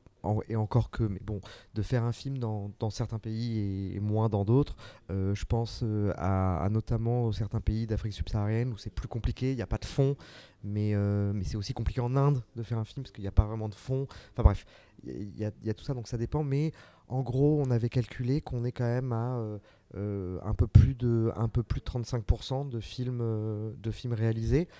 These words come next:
ce qui en soi peut paraître pas tant que ça,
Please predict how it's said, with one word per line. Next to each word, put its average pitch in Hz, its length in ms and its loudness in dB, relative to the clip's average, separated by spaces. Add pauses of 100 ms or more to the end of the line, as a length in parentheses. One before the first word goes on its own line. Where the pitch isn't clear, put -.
(200)
ce - 100 -12
qui 135 220 -4
en 147 120 -2
soi 151 400 0 (640)
peut 131 100 4
paraître 123 500 4
pas 123 140 2
tant 123 160 0
que - 80 -4
ça, 165 200 2